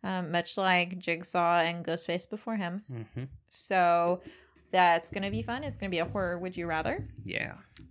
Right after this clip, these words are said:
Speaker 1: So we're gonna ask each other questions.
Speaker 2: Yep.
Speaker 1: Um, that's coming up soon. Maybe already posted by the time this comes out.
Speaker 2: Possibly.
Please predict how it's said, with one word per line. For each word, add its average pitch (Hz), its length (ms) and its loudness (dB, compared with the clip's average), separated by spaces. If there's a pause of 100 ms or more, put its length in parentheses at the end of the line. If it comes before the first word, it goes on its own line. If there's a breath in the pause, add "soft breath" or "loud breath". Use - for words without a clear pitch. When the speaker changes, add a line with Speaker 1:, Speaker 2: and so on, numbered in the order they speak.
(180)
Speaker 1:
So - 160 -8
we're 170 120 -6
gonna 165 320 -4 (800)
ask 175 260 -2
each 180 120 -4
other 208 180 -2
questions. - 760 -12
Speaker 2:
Yep. - 80 -6
Speaker 1:
Um, 196 400 -4
that's 202 240 -2
coming 208 220 0
up - 180 -2
soon. 240 680 0 (800 loud breath)
Maybe 190 420 -2
already 285 240 4
posted 330 380 -2
by 349 100 4
the 349 100 2
time 359 220 -2
this 359 140 -4
comes 381 200 -8
out. 403 380 0
Speaker 2:
Possibly. 98 480 0